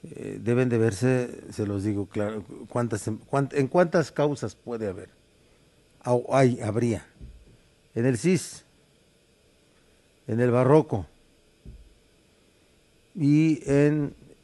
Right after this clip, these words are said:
Plataforma Audi. Esas son. Las demás son, son otro tipo de obligaciones de pago. Los A P Ps y P P S son ahí. Y en donde ya tenemos planteado un litigio es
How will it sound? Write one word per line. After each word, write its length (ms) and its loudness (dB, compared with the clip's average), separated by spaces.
Plataforma 680 -4
Audi. 220 -6
Esas 220 -2
son. 200 -8
Las 140 0
demás 280 2
son, 200 4
son 380 0
otro 400 2
tipo 400 -2
de 80 2
obligaciones 680 -6
de 80 -6
pago. 280 -10
Los 280 -2
A 120 2
P 120 2
Ps 260 2
y 80 2
P 220 2
P 240 4
S 180 0
son 320 0
ahí. 340 -4
Y 220 0
en 80 0
donde 240 0
ya 120 6
tenemos 260 4
planteado 800 0
un 180 -2
litigio 640 0
es 360 0